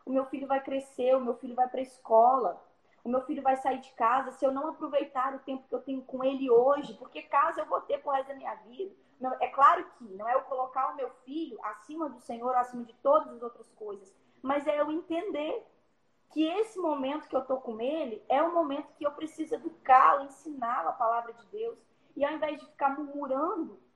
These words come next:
e torcendo pra esse tempo passar logo, porque muitas vezes no desespero a gente faz isso, eu me envergonho às vezes de pensar isso, mas é real. Eu falo assim, "Senhor, eu tenho que aproveitar, é um privilégio que eu tô tendo,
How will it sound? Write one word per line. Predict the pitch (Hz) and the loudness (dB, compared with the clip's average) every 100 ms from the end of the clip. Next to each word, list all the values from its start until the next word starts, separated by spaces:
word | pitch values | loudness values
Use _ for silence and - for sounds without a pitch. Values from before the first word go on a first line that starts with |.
| _ - | _ -14
e | 269 | -12
torcendo | - 294 - - 320 392 - | 0 0 0 -8 -6 -4 0
pra | 277 | 0
esse | 277 - | -2 -6
tempo | 269 269 - | -8 -8 -2
passar | 240 233 226 | -2 0 -2
logo, | 202 247 277 | 4 2 2
porque | - 262 | -6 -8
muitas | 247 320 277 269 | -6 -6 -8 -6
vezes | 247 247 | -8 -8
no | 233 | -16
desespero | - - _ 220 220 | -18 -20 _ -4 -4
a | |
gente | 220 - | -10 -10
faz | 226 214 185 | -8 -8 -10
isso, | 220 320 - - _ _ _ _ _ _ _ _ - | -12 -14 -14 -20 _ _ _ _ _ _ _ _ 2
eu | 220 | 2
me | 240 | 2
envergonho | 254 262 233 208 277 240 | 2 2 2 0 2 0
às | 214 | -2
vezes | 214 226 - | 0 0 -2
de | |
pensar | 208 - 185 180 220 | -10 -6 0 0 -2
isso, | 269 _ _ _ - | -10 _ _ _ -2
mas | 220 214 | 0 6
é | 226 | 4
real. | 269 202 233 269 - - _ - - _ - | 6 4 2 2 -2 -14 _ -20 -20 _ -8
Eu | 277 | -2
falo | 330 - | 0 -2
assim, | 294 | -6
"Senhor, | - 320 302 320 320 | -10 -6 -2 -2 -2
eu | - | -4
tenho | 311 | -4
que | 320 | -4
aproveitar, | 285 294 285 330 330 - 302 | -4 -6 -6 -6 -6 2 2
é | 269 | 2
um | 269 | -2
privilégio | 277 269 359 247 254 330 - | -4 -6 0 4 4 4 -2
que | - | -10
eu | - | -8
tô | 226 | -10
tendo, | - 285 - | -8 -8 -8